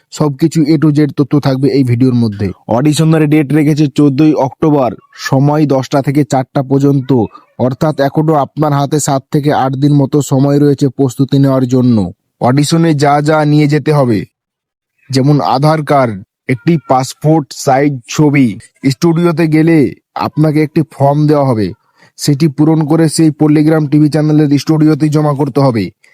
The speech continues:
তারপরে একের পর এক করে আপনাকেও ডাকা হবে এবং আপনার অডিশন শুরু হবে। এবার আসি আপনি অডিশনে কিভাবে পাস করবেন এবং তার জন্য আপনাকে কি কি প্রস্তুতি নিতে হবে।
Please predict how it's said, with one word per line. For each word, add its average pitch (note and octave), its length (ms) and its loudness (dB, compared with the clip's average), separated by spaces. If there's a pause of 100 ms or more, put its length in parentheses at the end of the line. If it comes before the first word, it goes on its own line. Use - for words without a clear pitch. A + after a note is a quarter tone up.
(160)
তারপরে C3+ 380 0
একের C#3 400 0
পর D3 220 0
এক C#3+ 240 0
করে D3+ 400 0 (260)
আপনাকেও D3 480 0
ডাকা C#3+ 280 -2
হবে B2 380 -2
এবং C3 260 0
আপনার C#3 260 0
অডিশন C3+ 400 0
শুরু C3 260 0
হবে। G#2 300 -4 (200)
এবার D3+ 260 0
আসি D#3 280 0
আপনি D#3 280 0
অডিশনে D3 580 0
কিভাবে D#3 460 0
পাস C3 260 -2
করবেন A2 460 -2 (360)
এবং C3 240 0
তার C#3 200 -2
জন্য D3+ 200 0
আপনাকে C#3 420 0
কি D3+ 160 -6
কি D#3+ 120 0
প্রস্তুতি C#3 460 -2
নিতে B2 220 0
হবে। F#2+ 260 -2